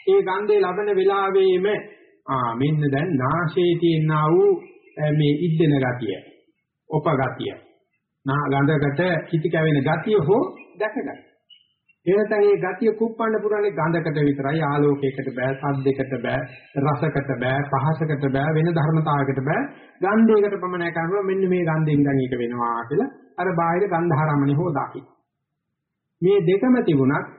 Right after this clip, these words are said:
හිත එතෙන් නොගියා නම්, මානසිකාර්ය එතෙන් නොගියා නම් මේ දේ වෙන්න බෑ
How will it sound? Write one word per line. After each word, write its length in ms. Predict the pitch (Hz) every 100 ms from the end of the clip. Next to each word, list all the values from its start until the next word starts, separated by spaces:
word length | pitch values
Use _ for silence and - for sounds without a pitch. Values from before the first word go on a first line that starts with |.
| -
හිත 240 | 180 185 -
එතෙන් 340 | - 151 180 175
නොගියා 520 | 165 147 156 170 135 127
නම්, 300 | 135 185 - - - - _ _ _ _ _
මානසිකාර්ය 720 | 156 165 165 165 160 156 156 151 139
එතෙන් 280 | - 143 151 139
නොගියා 480 | 139 147 156 135 120
නම් 400 | 123 143 175 240 285 - - - _
මේ 200 | 160 170
දේ 180 | 156 147
වෙන්න 220 | 143 131
බෑ 340 | 135 131 -